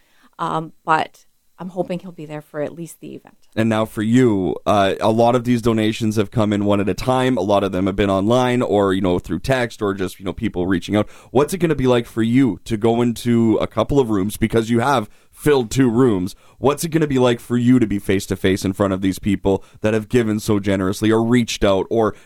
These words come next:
Speaker 2: have just offered support? Have you thought about how you're going to deal with seeing these people in person?
Speaker 1: I have not. Thanks for bringing that up, Dave.
Speaker 2: Well, you,
Speaker 1: Um,
Speaker 2: you said I couldn't make you cry, so I said,
Speaker 1: No?
Speaker 2: "Ah."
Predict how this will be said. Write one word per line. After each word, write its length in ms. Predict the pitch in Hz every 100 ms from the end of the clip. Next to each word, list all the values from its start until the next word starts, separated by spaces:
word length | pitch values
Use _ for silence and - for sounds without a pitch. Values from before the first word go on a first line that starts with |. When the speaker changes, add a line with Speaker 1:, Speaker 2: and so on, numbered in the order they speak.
| -
Speaker 2:
have 120 | 113
just 220 | 113 113
offered 400 | - 117 113 110
support? 440 | - 98 - 101 - -
Have 200 | 113 107
you 160 | 113 135
thought 260 | 135 120
about 240 | 113 110 107
how 120 | 104
you're 360 | 104 123 143
going 200 | 131 123
to 60 | 113
deal 360 | 98 101 92 - -
with 160 | - 110
seeing 380 | - 120 107 101
these 160 | 95
people 400 | - 95 92 95
in 80 | 92
person? 420 | - 90 - 87 - _ _ _ _ _ _ _ _
Speaker 1:
I 60 | 190
have 220 | 202 277
not. 320 | 165 143 277 -
Thanks 340 | - 156 -
for 80 | 269
bringing 240 | 247 240
that 160 | 247 247
up, 140 | -
Dave. 180 | - 196 _ _ _ -
Speaker 2:
Well, 120 | 147
you, 60 | 208
Speaker 1:
Um, 60 | 175
Speaker 2:
you 60 |
said 260 | 165 202 214
I 140 | 180
couldn't 260 | 180 185 180
make 220 | 175 175
you 80 | 143
cry, 340 | 165 151 110
so 160 | 107 127
I 100 | 123
said, 180 | 131 -
Speaker 1:
No? 720 | 247 220 240 226 226 226 226
Speaker 2:
"Ah." 180 | 294 285